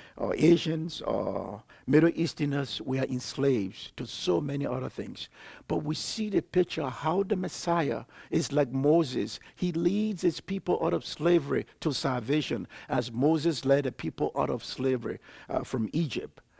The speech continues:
These symbols and what have you, and symbolism, all it's pointing to Jesus Christ.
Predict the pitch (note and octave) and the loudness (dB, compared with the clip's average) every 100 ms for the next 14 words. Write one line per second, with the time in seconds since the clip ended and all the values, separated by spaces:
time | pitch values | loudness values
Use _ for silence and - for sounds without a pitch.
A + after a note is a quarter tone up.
0 | _ _ _ C#3+ E3 - - F#3+ G3 E3+ | _ _ _ -2 0 0 -2 2 2 2
1 | B2 A#2 G#2 D3 A#2+ C#3+ D3 B2 C3 B2 | 2 -2 -6 -6 0 2 2 0 0 -2
2 | B2 - E3 D3+ C3 A#2 A2+ F2 - _ | -4 -2 0 2 2 2 -4 -6 -12 _
3 | _ D3 D3+ D3+ D3 - C3 - - - | _ -4 0 2 0 -2 -8 -10 -20 -8
4 | C3 B2 - B2+ B2 - G#2 - - B2 | -6 -4 -4 -6 -6 -8 -12 -10 -4 -4
5 | B2 B2 A2 - - A2+ - - - | -2 -6 -8 -10 -4 -4 -4 -12 -16